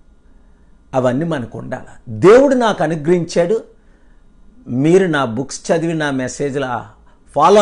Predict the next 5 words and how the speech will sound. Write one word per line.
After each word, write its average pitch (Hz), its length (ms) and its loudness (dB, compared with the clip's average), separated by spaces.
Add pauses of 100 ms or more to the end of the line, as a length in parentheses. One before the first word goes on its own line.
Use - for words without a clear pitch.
అయితే 151 240 0 (400)
మీకు 381 280 6
కూడా 269 220 6 (1200)
జరగబోయేది 196 1160 6 (140)
ఏంటి, 127 320 -8